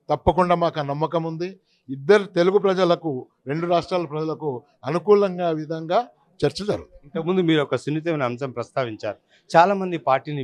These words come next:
Speaker 2: వీడి వెళ్ళిపోయారు, కానీ మేము మాత్రం పార్టీలోనే ఉన్నామని. ఇప్పుడు ఈ చర్చల నేపథ్యం కానీ, ముఖ్యమంత్రి హైదరాబాద్ పర్యటన కానీ చంద్రబాబు నాయుడు, తెలంగాణలో తెలుగుదేశం పార్టీ బలోపేతం అవుతుంది అనే ఒక భరోసా క్యాడర్లో నింపగలరా మీరు?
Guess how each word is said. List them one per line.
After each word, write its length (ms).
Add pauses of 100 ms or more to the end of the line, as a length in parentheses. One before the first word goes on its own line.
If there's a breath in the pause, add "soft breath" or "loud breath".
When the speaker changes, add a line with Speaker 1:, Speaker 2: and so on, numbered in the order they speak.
Speaker 2:
వీడి 240
వెళ్ళిపోయారు, 520
కానీ 240
మేము 220
మాత్రం 240 (120)
పార్టీలోనే 500 (400)
ఉన్నామని. 400 (180)
ఇప్పుడు 300 (180)
ఈ 20 (120)
చర్చల 340
నేపథ్యం 440
కానీ, 160 (380 soft breath)
ముఖ్యమంత్రి 480 (280)
హైదరాబాద్ 440
పర్యటన 380
కానీ 220
చంద్రబాబు 360
నాయుడు, 180 (500)
తెలంగాణలో 640 (100)
తెలుగుదేశం 500
పార్టీ 220 (100)
బలోపేతం 560
అవుతుంది 420 (600)
అనే 140 (100)
ఒక 120 (100)
భరోసా 380 (140)
క్యాడర్లో 420
నింపగలరా 480
మీరు? 140